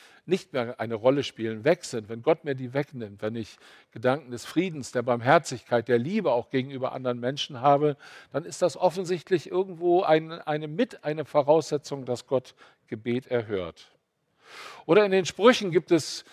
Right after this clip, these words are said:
äh, ein Kapitel, wo es so darum geht, wie die Menschen total gleichgültig gegenüber Gott sind. Also Gott redet zu ihnen, sie hören aber nicht, Gott macht ihnen Angebote, sie schlagen die aber alle aus. Und dann heißt es in Sprüche eins achtundzwanzig, „Dann, wenn ihr das nämlich tut, werde ich,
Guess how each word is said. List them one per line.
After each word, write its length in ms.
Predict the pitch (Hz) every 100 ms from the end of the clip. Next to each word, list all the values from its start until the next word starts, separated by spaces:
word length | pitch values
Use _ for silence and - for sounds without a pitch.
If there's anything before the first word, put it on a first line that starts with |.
| - _
äh, 100 | 175
ein 320 | 151 160 156
Kapitel, 480 | 156 147 202 - 165
wo 160 | 160 175
es 80 | -
so 180 | 170
darum 340 | 156 170 170 156
geht, 240 | 175 165
wie 120 | 175
die 120 | 160 175
Menschen 400 | 175 190 - 151
total 460 | 165 - 190 220
gleichgültig 960 | 165 170 214 240 - 165 143 - 107 -
gegenüber 460 | 131 143 131 135
Gott 260 | 120 127 -
sind. 420 | 98 80 73 - - - -
Also 200 | - 135
Gott 200 | 160 151
redet 300 | 151 202 185
zu 100 | -
ihnen, 220 | 180 170 160
sie 160 | 151
hören 280 | 151 180 175
aber 200 | 160 156
nicht, 300 | 160 143 -
Gott 280 | 156 - - - - - -
macht 280 | 151 165 190
ihnen 140 | 180
Angebote, 680 | 175 196 175 151 165 156 143
sie 160 | 143
schlagen 400 | - 165 160 160
die 120 | 160
aber 280 | 151 143 139
alle 240 | 143 139 -
aus. 260 | 170 175
Und 120 | 170
dann 140 | 165 131
heißt 280 | 156 - 156
es 120 | 165
in 80 | 147
Sprüche 540 | - 160 156 160 135 - - -
eins 300 | - 147 170
achtundzwanzig, 880 | - 147 - 151 - 147 147 135 -
„Dann, 300 | 196 254 202
wenn 140 | 147 170
ihr 120 | 165
das 220 | 208 -
nämlich 260 | 185 156 -
tut, 320 | 285 202 131
werde 240 | 160 170
ich, 240 | 175 -